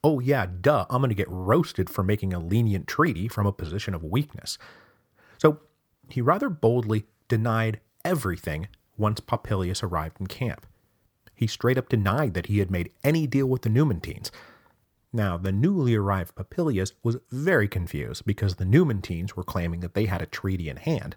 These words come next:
And then Popilius started asking around in the Roman camp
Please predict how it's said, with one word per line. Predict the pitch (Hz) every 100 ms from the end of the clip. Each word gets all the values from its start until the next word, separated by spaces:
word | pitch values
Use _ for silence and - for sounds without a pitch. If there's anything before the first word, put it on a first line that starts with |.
| _ _ _ _ _ _ _
And | 139 185
then | 226 220
Popilius | 190 175 180 180 180 165
started | 156 151 143
asking | 127 135 - 143
around | 127 123 127
in | 123
the | 123
Roman | 110 131 202 170
camp | - - -